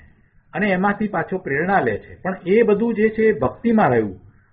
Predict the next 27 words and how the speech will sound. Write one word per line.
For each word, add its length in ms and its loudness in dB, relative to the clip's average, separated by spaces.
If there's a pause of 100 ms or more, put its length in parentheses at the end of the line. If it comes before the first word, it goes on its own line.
(140)
પણ 80 -2
એ 100 0
પ્રેરણા 680 2
વગેરે 320 4
લઈને 300 2
છેવટે 360 -2 (360)
પુરુષાર્થ 440 -2
તો 100 0
પોતે 380 0
જાતે 340 -2
પોતાના 480 -4
સ્વરૂપમાં 520 -2
કરવાનો 380 -2
છે. 120 -10
એટલે 160 -8
ભક્તિ 440 -6 (100)
એ 80 8
કંઈ 160 2
પુરુષાર્થ 600 0
નથી, 360 -6 (1400)
ભક્તિ 340 -12
તો 140 -4
પોતાનો 540 -6
ભાવ 420 -6
છે, 140 -6
અહોભાવ 600 -10
છે. 220 -20